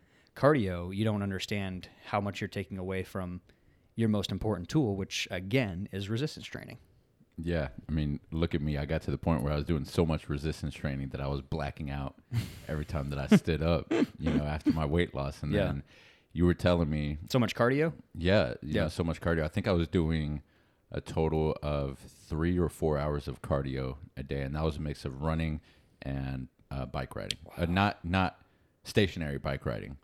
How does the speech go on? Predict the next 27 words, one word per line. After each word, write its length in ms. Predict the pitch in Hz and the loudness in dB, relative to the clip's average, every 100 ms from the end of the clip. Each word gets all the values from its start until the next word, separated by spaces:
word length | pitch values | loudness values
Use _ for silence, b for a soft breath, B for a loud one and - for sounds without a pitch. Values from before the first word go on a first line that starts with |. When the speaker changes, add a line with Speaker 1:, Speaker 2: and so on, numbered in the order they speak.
| - | -14
Speaker 1:
Wow. 160 | 78 - - | -14 -14 -6
Speaker 2:
Um, 600 | 78 76 73 69 69 69 - _ _ _ - | -2 0 0 -2 -6 -10 -18 _ _ _ -2
and 680 | 78 76 76 73 71 71 - B B B B _ - - | 0 0 0 -2 -4 -6 -10 B B B B _ -20 0
yeah, 240 | 107 101 | 6 6
it 60 | 85 | 6
got, 240 | 92 92 | 4 2
it 80 | 82 | 2
got 180 | 82 85 | 2 0
to 60 | - | -2
the 80 | |
point 320 | - 82 78 64 | -2 0 0 0
where, 420 | 73 71 71 71 73 - - | 0 0 -2 -6 -12 -20 -10
uh, 320 | 65 67 65 | -4 -4 -2
it 80 | 57 | -2
was 140 | 76 | -4
just 280 | 69 67 - - | -4 -8 -8 -6
absolutely 720 | 71 67 71 71 57 69 - - - | -6 -4 -6 -6 -6 -6 -8 -12 -10
miserable. 800 | 76 76 73 69 64 64 67 67 | -4 -2 -2 -2 -4 -4 -6 -6
Speaker 1:
Mm-hmm. 240 | 95 92 92 - | -6 -6 -8 -6
Speaker 2:
And 340 | 76 71 71 | -4 -2 -2
you 120 | 73 85 | 2 2
were 80 | |
telling 260 | 80 85 78 | 4 0 0
me 140 | 76 | -2
to, 500 | 71 - 73 71 71 67 - | -4 -2 -2 0 -4 -8 -12
you 100 | 71 | -8
know, 180 | 71 69 | -6 -6